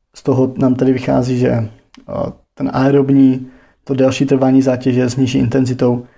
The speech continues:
tak, o, je energeticky mnohem bohatší a to tělo se s tím mnohem líp vypořádává. To je důvod, proč uběhnete, o, sprintem nějakých třeba čtyři sta metrů, a to ani ne. A proč uběhnete, o,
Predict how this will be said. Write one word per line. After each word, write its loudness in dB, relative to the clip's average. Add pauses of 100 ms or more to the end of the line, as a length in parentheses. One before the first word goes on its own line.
(420)
tak, -12
o, 0 (100)
je -2
energeticky -2
mnohem 2
bohatší -2 (240)
a -4
to -8
tělo -4
se -6
s -10
tím -4
mnohem 2
líp 2
vypořádává. -2 (580)
To -4
je 0
důvod, 2
proč -4
uběhnete, 0 (300)
o, -4 (240)
sprintem 0 (480)
nějakých -8
třeba -4
čtyři -4
sta -4
metrů, 0 (540)
a -10
to -4
ani 4
ne. 0 (440)
A -8
proč -4
uběhnete, 0 (480)
o, -2